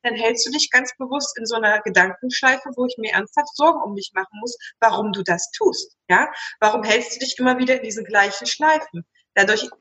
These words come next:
nimmst du dir die Möglichkeit zu wachsen, nach oben zu kommen, zu sagen, hey,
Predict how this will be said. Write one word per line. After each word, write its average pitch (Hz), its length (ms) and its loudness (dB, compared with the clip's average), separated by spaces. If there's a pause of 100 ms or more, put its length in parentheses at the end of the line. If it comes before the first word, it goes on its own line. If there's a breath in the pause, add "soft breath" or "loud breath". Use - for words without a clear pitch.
(380)
nimmst 208 320 -2
du 277 60 0
dir 262 120 2
die 240 80 -2
Möglichkeit 240 680 0
zu 247 200 -2
wachsen, 339 360 0
nach 185 260 0
oben 285 240 2
zu 196 140 -6
kommen, 190 200 -2
zu 185 120 -6
sagen, 190 420 0
hey, 440 200 2